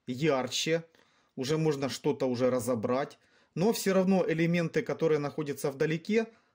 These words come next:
размытые, и точную общую картину для себя выяснить не получается. Плюс к тому, видите, все дрожит, болтается. Э, сам, саму камеру тяжело выставить в нужном направлении, куда нужно.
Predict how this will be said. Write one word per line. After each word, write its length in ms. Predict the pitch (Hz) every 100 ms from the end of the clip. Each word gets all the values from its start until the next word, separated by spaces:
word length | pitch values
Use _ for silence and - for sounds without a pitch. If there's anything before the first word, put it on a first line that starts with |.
| _
размытые, 960 | - 175 175 220 220 151 - 107 92 - _ _ _ 160
и 420 | 180 180 160 - _ _ _ _ _ _ _ _
точную 540 | 214 208 202 170 165 160
общую 440 | 190 185 - 170
картину 680 | 165 185 170 240 240 143 110 _
для 160 | 127 135
себя 480 | 151 151 208 202 - _
выяснить 500 | 135 196 202 170 131
не 100 | 170
получается. 680 | 170 175 175 - 117 104 113
Плюс 260 | 110 170 -
к 80 |
тому, 240 | - 175 180
видите, 320 | 214 196 143
все 340 | - 151 135 - - -
дрожит, 380 | 147 156 165 151
болтается. 680 | 170 165 202 165 - 123 - - - _ _ _ _
Э, 280 | - 139 110
сам, 420 | - 185 180 143 - _ _ _ -
саму 320 | - 180 196
камеру 400 | 196 165 147 135
тяжело 400 | 151 151 156 143
выставить 420 | 180 - 147 120
в 60 | 143
нужном 300 | 143 143 135
направлении, 640 | 127 - 135 131 110 104
куда 280 | - 120 123
нужно. 340 | 110 101